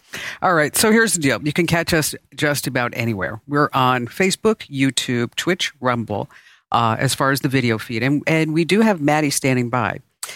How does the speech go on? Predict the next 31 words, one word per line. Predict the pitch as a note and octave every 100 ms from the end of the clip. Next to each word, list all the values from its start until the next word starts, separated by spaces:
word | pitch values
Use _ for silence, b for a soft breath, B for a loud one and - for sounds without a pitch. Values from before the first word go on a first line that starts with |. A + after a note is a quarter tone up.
| B
And | C3
so | -
if | C#3+
you | D#3+
wanna, | D#3 C#3
like, | B2 -
give | - C#3+
us | D#3
some | E3+
comments | E3+ - C#3+ C3+ D3+ G3 - - -
as | C3 B2
you're | C3
watching | B2 A2+ - E3
us | D3+ -
live, | A#2+ A#2+
ten | - B2 A#2
thirty | C3+ B2+ B2+
A | A#2+
M | A#2+ A#2
on | A#2+
the | A#2
West | B2 B2+ -
Coast, | E3 -
one | B2+ B2+
thirty | C3 B2
P | - A2+
M | G#2+
on |
the | G#2+
East | - G#3+
Coast, | - G#2